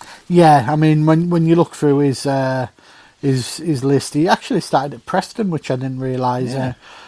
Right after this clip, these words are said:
Speaker 1: yeah,
Speaker 2: I
Speaker 1: the,
Speaker 2: re-,
Speaker 1: yeah,
Speaker 2: actually, yeah, I remember he was there, yeah.
Speaker 1: yeah, he, Southend, Charlton, Swindon, Brentford, Luton. Uh, as you say, played a few games for Northampton last season, and he is exactly what they need. Uh, like,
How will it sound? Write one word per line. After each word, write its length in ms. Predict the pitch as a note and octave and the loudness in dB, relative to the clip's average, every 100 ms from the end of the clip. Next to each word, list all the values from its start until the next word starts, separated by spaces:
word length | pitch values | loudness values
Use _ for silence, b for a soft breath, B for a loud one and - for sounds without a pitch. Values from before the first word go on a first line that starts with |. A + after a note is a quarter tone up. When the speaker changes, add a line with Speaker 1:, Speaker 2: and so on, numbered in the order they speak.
| B | B
Speaker 1:
yeah, 140 | D#3 | 2
Speaker 2:
I 20 | D3+ | 2
Speaker 1:
the, 100 | D#3 | 4
Speaker 2:
re-, 80 | E3+ | 2
Speaker 1:
yeah, 40 | |
Speaker 2:
actually, 240 | - - | 2 -6
yeah, 60 | A3+ | -8
I 40 | |
remember 200 | A3+ A#3+ B3+ | -8 -6 -6
he 40 | |
was 80 | F#3 | -6
there, 140 | B2+ | -8
yeah. 180 | C#3 G#3+ - | -10 -12 -4
Speaker 1:
yeah, 420 | F3 E3 E3 D#3+ | 2 4 4 4
he, 380 | D#3 D#3+ D#3 - | 2 -2 -6 -12
Southend, 720 | - - E3+ D#3+ D#3+ D#3+ D3+ | -2 4 6 4 -2 -2 -4
Charlton, 460 | - D#3 D#3 D3+ D#3 | 4 6 6 2 -6
Swindon, 500 | - D#3 D#3 D3+ D3+ | -8 -6 -4 -4 -2
Brentford, 540 | C#3 D3+ C#3+ - D3 | -2 -2 -2 -6 -4
Luton. 480 | C#3 C#3+ C#3+ D#3 D3 B B B B - | -2 -2 -2 -6 -8 B B B B 0
Uh, 320 | C#3+ C#3 D3 D#3+ | 2 4 2 0
as 120 | C3 | -4
you 60 | |
say, 280 | C#3 D#3 C#3+ | -6 -4 -4
played 260 | C3+ E3 D3 | -2 -2 -2
a 60 | C3+ | -4
few 340 | - F3 D#3+ | -2 0 0
games 360 | C#3 C#3 C3+ - | -2 -2 -4 -4
for 60 | |
Northampton 600 | C3+ C3+ B2+ C#3+ C3+ - | 0 0 2 -2 -2 -4
last 260 | C#3 C3+ - | -2 -4 -4
season, 500 | C#3+ C#3 B2+ C#3 D3 B B B B | -4 -2 -4 -6 -8 B B B B
and 260 | D#3 D#3+ E3+ | 2 2 2
he 220 | F3+ F3 | 2 4
is 120 | D3+ E3+ | 2 0
exactly 720 | F3+ D3+ C3+ F3 E3+ - D3 | -2 -2 0 0 0 -2 -4
what 220 | C#3+ C#3 | -2 -4
they 200 | D3+ C#3 | -2 -2
need. 320 | C3+ C#3 C3+ - - | -2 -2 -4 -8 -14
Uh, 240 | C#3+ D3+ D3 E3+ | -16 -16 -20 -18
like, 160 | D#3+ | -16